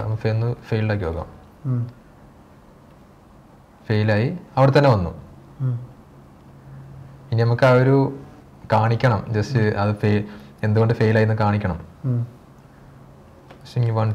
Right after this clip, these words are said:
Speaker 1: ടു ത്രീ
Speaker 2: ഉം.
Speaker 1: ഹോം പേജിലോട്ട് പോയി.
Speaker 2: ഉം.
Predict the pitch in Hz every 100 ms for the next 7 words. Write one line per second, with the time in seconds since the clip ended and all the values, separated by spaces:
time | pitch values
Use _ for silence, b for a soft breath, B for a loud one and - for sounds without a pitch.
0 | - 107 104 92 87 - - - 127 120
1 | - - - - - - - - - -
2 | - - - - - 143 139 131 110 113
3 | 123 107 - - - - - 143 127